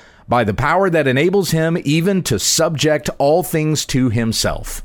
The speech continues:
Whatever we are going through in the present, whatever you went through this year, wherever you live,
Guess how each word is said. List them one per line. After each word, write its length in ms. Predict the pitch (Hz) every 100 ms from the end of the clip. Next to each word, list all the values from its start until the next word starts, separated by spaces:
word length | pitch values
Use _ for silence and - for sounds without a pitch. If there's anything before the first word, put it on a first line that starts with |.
| - - - - - -
Whatever 320 | - 117 147 180
we 160 | 196
are 80 | 196
going 280 | 190 214 202
through 260 | 208 220
in 60 | 185
the 60 | 151
present, 400 | 196 202 226 190
whatever 320 | 147 143 147
you 160 | 127 123
went 300 | 156 196 170
through 440 | 180 175 175 151
this 360 | 110 156 156 131
year, 320 | 165 135 87
wherever 580 | 123 185 175 180 180 180
you 300 | 165 185 165
live, 680 | 214 285 117 - - -